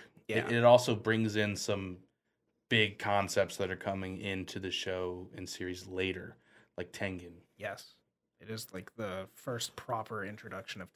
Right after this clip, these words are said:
Speaker 2: Tengen that we get.
Speaker 1: Yeah. It's, it's really, it's a, it's an odd situation to grasp at first what's going on, but basically there's a, a vessel.
Speaker 2: A,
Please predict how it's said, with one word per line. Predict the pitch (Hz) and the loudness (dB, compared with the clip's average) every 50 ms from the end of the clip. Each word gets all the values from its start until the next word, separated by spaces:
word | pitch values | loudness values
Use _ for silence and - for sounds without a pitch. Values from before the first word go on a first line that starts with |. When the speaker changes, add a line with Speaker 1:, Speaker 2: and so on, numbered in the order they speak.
| _ | _
Speaker 2:
Tengen | 101 90 90 87 - _ | -20 -20 -20 -20 -20 _
that | _ - - | _ -20 -20
we | - _ _ | -20 _ _
get. | _ - - _ _ _ | _ -20 -20 _ _ _
Speaker 1:
Yeah. | - - - 76 85 - - - - - _ _ - | -10 -8 -6 -6 -6 -8 -10 -14 -18 -20 _ _ -6
It's, | 107 104 - - - - | -6 -4 -4 -8 -8 -6
it's | - 107 101 - - | -8 -6 -6 -6 -6
really, | 101 98 101 101 104 107 127 165 196 202 196 180 | -6 -8 -8 -6 0 4 4 4 4 4 4 2
it's | 175 170 - | 2 6 6
a, | 135 120 - - | 6 6 6 2
it's | 120 - | 2 2
an | 135 127 123 | 2 2 4
odd | - 117 131 147 170 175 170 | 4 6 6 6 6 4 2
situation | - - 160 - 147 123 120 117 117 120 120 - - 104 98 95 | 0 -2 0 2 4 6 8 8 8 8 6 2 0 -2 -2 -2
to | - - - | -4 -8 -4
grasp | 92 101 101 101 98 - - | 2 4 6 6 6 4 0
at | 95 82 | -6 -10
first | - - 98 98 95 - - | -6 -6 -6 -6 -6 -8 -8
what's | 95 - - | -10 -10 -6
going | - 101 95 92 92 92 | -6 -4 -4 -4 -4 -4
on, | 92 92 90 90 90 90 | -4 -2 -2 -2 -4 -4
but | 87 95 92 87 - - - _ - - - - - _ _ _ _ _ _ _ _ | -4 -4 -4 -4 -8 -14 -20 _ -20 -20 -20 -20 -20 _ _ _ _ _ _ _ _
basically | 120 127 123 120 - 131 - - 107 104 101 | 6 6 6 6 2 -2 -2 0 2 2 2
there's | 95 101 98 98 92 - - - - _ _ _ _ _ _ _ | 2 2 0 0 0 -4 -8 -12 -14 _ _ _ _ _ _ _
a, | 107 101 - - - | 2 2 2 2 6
a | 107 101 98 | 6 6 6
vessel. | 95 95 98 120 127 - - - 90 87 90 - - _ _ _ _ _ _ _ _ _ _ _ _ _ _ _ _ _ _ _ _ _ _ _ _ | 6 8 10 10 10 10 6 0 -6 -8 -12 -16 -18 _ _ _ _ _ _ _ _ _ _ _ _ _ _ _ _ _ _ _ _ _ _ _ _
Speaker 2:
A, | 127 | -6